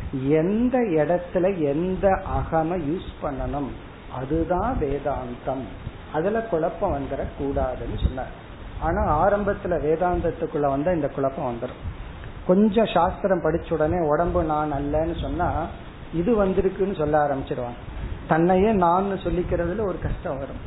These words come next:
இதெல்லாம் ஆரம்பத்துல தெரியாம இந்த தவறுகள் வரலாம். ஆனா சில இடங்கள்ல இன்னும் நடக்குது. சில மடாதிபதிகள் அது வந்திருக்கு இது வந்திருக்குன்னு தான் சொல்லணும்.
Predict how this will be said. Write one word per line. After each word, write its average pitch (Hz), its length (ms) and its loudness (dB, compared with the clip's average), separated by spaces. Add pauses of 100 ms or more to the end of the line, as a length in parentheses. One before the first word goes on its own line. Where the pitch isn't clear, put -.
(200)
இதெல்லாம் 240 360 2
ஆரம்பத்துல 214 680 2
தெரியாம 180 500 4
இந்த 160 220 0
தவறுகள் 151 460 0
வரலாம். 123 540 -2 (800)
ஆனா 165 180 6
சில 185 220 4
இடங்கள்ல 180 360 4
இன்னும் 180 340 4
நடக்குது. 165 400 0 (140)
சில 147 160 4
மடாதிபதிகள் 175 800 4
அது 156 220 2
வந்திருக்கு 165 480 0
இது 160 140 2
வந்திருக்குன்னு 170 500 0
தான் 190 140 -4
சொல்லணும். 151 400 0